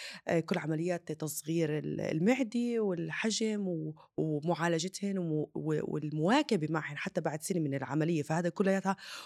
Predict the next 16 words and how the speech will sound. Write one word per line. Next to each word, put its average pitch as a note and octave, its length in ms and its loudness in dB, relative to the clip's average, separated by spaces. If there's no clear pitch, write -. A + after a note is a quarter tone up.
أمور A#3+ 220 12
مش A#3 180 2
بسيطة، - 480 0
أنا D3+ 80 -2
مرقتها D#3 300 -2
تسع E3+ 200 -8
سنين. C3 280 -6
من F#3 140 6
بعدها F#3 520 0
أو E3+ 60 4
خلالها، D#3+ 440 2
تعني - 220 -12
نيجي C3 180 -4
نقول، C#3+ 380 -6
كل D4+ 160 8
الوقت E3+ 420 2